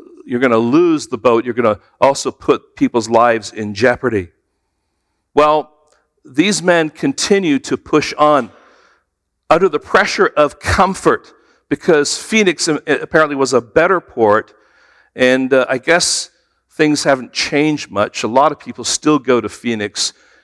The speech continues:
for the winter, don't they, right? Just Phoenix, United States.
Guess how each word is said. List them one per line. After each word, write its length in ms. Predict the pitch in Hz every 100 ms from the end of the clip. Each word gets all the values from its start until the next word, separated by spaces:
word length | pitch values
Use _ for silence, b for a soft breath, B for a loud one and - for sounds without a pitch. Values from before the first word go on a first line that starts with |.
| b
for 320 | - - 131
the 120 | 120 110
winter, 460 | 131 143 131 90
don't 280 | 85 120 123
they, 260 | 92 82 90
right? 340 | 92 98 107 - _ _
Just 300 | 107 - - _ _
Phoenix, 460 | _ 135 110 - 117
United 320 | 110 107 95
States. 500 | - 123 107 -